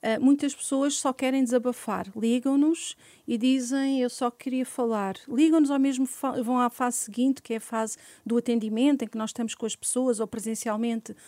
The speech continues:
ou online, eh, e ainda assim há muitas pessoas que contam toda a sua história e quando nós perguntamos, de facto, o que é que eles gostariam que nós fizéssemos a seguir, se é uma sinalização para a igreja,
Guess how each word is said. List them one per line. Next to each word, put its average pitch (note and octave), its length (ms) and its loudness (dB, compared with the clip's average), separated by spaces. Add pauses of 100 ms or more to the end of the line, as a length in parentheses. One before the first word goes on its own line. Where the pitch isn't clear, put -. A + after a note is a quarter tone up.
(160)
ou A3 140 2
online, A3+ 560 2 (400)
eh, B3 200 6
e B3 140 4
ainda B3+ 220 4
assim B3+ 180 -2
há C4 80 2
muitas C4 260 0
pessoas A#3 300 -2
que - 160 -20
contam A#3 260 0
toda C4 220 -2
a B3+ 40 0
sua B3 140 -6
história A3 560 0 (140)
e A3 60 -6
quando B3 180 2
nós B3+ 160 0
perguntamos, A#3 640 -4
de - 80 -20
facto, B3 260 -4
o A#3 40 -8
que B3 80 -4
é A#3+ 40 -2
que B3 80 -8
eles A#3+ 120 -6
gostariam B3 360 -4
que - 100 -10
nós A3+ 120 -6
fizéssemos A3 460 -2
a G#3+ 40 -6
seguir, A#3 420 -2 (220)
se - 120 -4
é G#3+ 40 -2
uma G#3+ 100 -6
sinalização G#3 600 -8
para A3+ 140 -2
a B3 40 2
igreja, A3 560 0